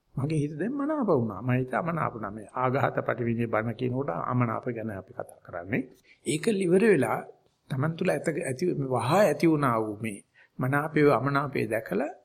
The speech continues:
ඒක පිළිබඳව යන්නේ නැතුව Tamanගේ හිත නැවතත් අරමුණට ගන්න පුළුවන් නම් මනාප අමනාප ඇති නොකරන අරමුණට උපදින්න ඉඩ තියෙන නෝපන්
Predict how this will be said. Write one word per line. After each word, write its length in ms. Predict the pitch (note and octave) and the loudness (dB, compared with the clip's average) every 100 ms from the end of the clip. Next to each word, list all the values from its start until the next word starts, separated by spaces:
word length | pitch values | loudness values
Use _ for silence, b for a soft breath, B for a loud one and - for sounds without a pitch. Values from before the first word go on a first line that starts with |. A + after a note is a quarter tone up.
| _ _ _ | _ _ _
ඒක 220 | D3+ E3 E3+ | -2 -2 -2
පිළිබඳව 600 | - F3+ F#3+ E3 D#3 D3+ | -2 2 2 2 2 4
යන්නේ 320 | B2+ A#2+ B2 | 4 4 2
නැතුව 380 | A#2 C3 - A#3+ F#2 G2+ - _ _ _ - | 0 -2 0 0 0 -2 -8 _ _ _ -10
Tamanගේ 440 | B2+ E3+ F3 F3 | -6 -4 -4 -2
හිත 200 | C3+ F3 | -2 -2
නැවතත් 460 | D#3 C#3 D3+ F3 F3+ - | -4 -4 -4 -6 -6 -8
අරමුණට 400 | C#3+ E3 F3+ F3 | -4 -2 -2 -2
ගන්න 300 | C3+ A#2+ B2+ | -2 -2 -2
පුළුවන් 360 | C#3+ D#3+ B2 | -2 -2 -2
නම් 200 | G#2 - - _ _ _ _ - | -4 -10 -14 _ _ _ _ -4
මනාප 260 | B2 B2 A#2 | -2 0 -2
අමනාප 360 | A2+ A2+ A2 | -2 -2 -4
ඇති 220 | A2 - | -4 -4
නොකරන 460 | A2 B2 D3 C#3+ C3 C3 | -4 -2 -2 -2 -4 -2
අරමුණට 440 | A2+ A#2+ C3+ D3+ C4 D#4 - B - | -2 -2 -2 -2 -4 -4 -10 B -14
උපදින්න 560 | B2+ A#3 G3+ C4 C#4 C4 | -4 0 2 0 0 -2
ඉඩ 240 | G3+ D#3 G#3+ | 0 4 2
තියෙන 360 | - C#3+ F#2 G2 C#3 - _ _ _ - | 4 0 0 -4 -6 -10 _ _ _ -8
නෝපන් 540 | C#3+ E3+ F#3+ F#3+ A3 | 0 2 0 0 -4